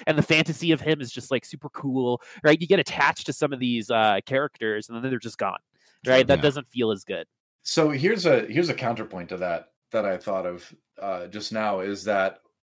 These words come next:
Speaker 3: um, when you remove all of, uh, uh, like, say we removed Inferno and, uh, I don't know, what's an origin?
Speaker 2: Ocean?
Speaker 3: Woodland.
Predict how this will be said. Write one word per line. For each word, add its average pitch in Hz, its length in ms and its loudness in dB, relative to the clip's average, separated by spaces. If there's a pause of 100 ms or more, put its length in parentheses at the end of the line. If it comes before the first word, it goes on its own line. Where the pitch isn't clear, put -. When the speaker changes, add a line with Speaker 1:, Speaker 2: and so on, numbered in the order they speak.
Speaker 3:
um, 104 340 -2 (260)
when 123 300 0
you 120 180 0
remove 131 720 -2 (200)
all 135 400 4
of, 120 320 0
uh, 101 280 0
uh, 101 280 -2 (160)
like, 117 180 -4
say 175 280 4
we 160 180 6
removed 127 580 0 (520)
Inferno 135 1120 0
and, 98 680 -4 (120)
uh, 90 420 -6
I - 40 -6
don't 92 100 -6
know, 87 80 -8
what's 92 160 -8
an 92 80 -14
origin? 85 480 -12
Speaker 2:
Ocean? 92 380 -2
Speaker 3:
Woodland. - 360 -16